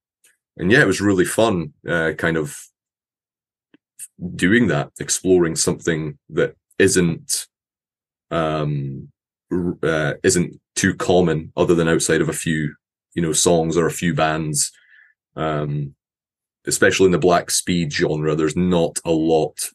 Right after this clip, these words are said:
of Scottish themed stuff. So I thought it would be cool to just try something different, I guess.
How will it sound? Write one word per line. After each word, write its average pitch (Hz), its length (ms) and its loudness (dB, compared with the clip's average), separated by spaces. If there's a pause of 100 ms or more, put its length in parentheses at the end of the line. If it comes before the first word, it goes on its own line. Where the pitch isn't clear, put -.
of 73 300 0 (1080)
Scottish - 680 0
themed 78 300 -2
stuff. - 520 -2 (120)
So - 200 0
I 95 40 2
thought 85 240 2
it - 40 -2
would 90 80 2
be 85 100 0
cool 90 260 2
to - 220 0 (760)
just 87 140 -2
try - 180 2
something 73 340 -2
different, 92 320 0
I - 60 -4
guess. 71 400 -4